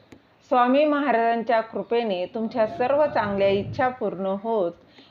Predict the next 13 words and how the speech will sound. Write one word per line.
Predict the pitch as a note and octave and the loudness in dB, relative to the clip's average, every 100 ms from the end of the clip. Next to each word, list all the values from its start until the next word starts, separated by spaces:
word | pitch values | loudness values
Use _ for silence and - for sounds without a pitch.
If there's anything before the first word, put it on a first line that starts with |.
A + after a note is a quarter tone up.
| _ | _
ही | C4 C#4+ | 0 0
स्वामी | - G#3+ F#3+ B3 | 2 2 2 0
महाराजांच्या | C#4+ C4 A3 G#3 G3+ G3+ G3+ F#3+ | 0 0 2 2 0 0 0 0
चरणी | A3 A3 A3 F3+ | 2 0 0 -4
प्रार्थना | F3+ G#3 G3+ G3+ A3 A3+ | -4 -2 -2 -4 -4 -2
करते | A3+ A#3+ - F#3+ E3+ | -2 -2 -2 -2 -2
आणि | - G3 G3 | -4 -2 0
आजच्या | G3 G#3+ - F#3 F3 | 0 -2 0 0 2
या | G3+ G3+ | 2 2
नवीन | G3 G3 B3+ A3+ | 2 2 2 2
व्हिडिओला | A3 A#3 G#3 E3+ | 2 2 4 2
सुरुवात | G3 A3 F#3+ F#3 F3 - | 2 -2 0 0 0 -2
करते. | F#3 F3 F3+ E3 | -4 -2 -4 -8